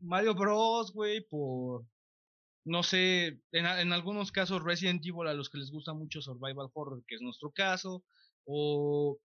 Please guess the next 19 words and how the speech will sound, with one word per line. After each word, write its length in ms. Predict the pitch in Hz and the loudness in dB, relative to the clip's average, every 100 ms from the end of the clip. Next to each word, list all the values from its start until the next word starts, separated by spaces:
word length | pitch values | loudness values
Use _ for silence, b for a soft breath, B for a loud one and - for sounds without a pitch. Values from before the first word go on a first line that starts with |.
| _ | _
eh, 560 | 147 139 139 139 139 139 143 | -6 -2 -2 -2 -2 -2 -2
no 140 | 170 | -4
sé, 340 | 180 208 202 - B _ _ _ | 2 2 2 -2 B _ _ _
Metal 400 | 156 170 170 170 160 | 0 2 2 0 2
Gear 220 | 175 175 | 2 2
Solid, 540 | - 202 208 202 170 | 2 4 4 2 -2
güey, 400 | 170 175 175 165 | -4 0 0 -2
o... 260 | 135 127 120 _ _ _ _ _ - | -6 -8 -10 _ _ _ _ _ -2
Eh, 180 | 240 262 | 2 2
eh, 200 | 240 240 233 | 2 0 2
eh, 480 | 226 214 208 202 202 | 4 6 6 4 2
ca-, 180 | 262 254 | -2 2
cada 220 | 294 285 | 2 2
género 400 | - 269 233 190 | 0 0 0 -2
tiene 220 | 214 214 | -4 -6
sus 220 | 190 170 | -6 -10
momentos 580 | 160 156 180 185 180 - | -8 -6 -4 -4 -6 -8
triviales, 560 | 147 147 170 160 131 135 | -10 -2 0 0 -4 -10
¿no? 180 | 190 | -12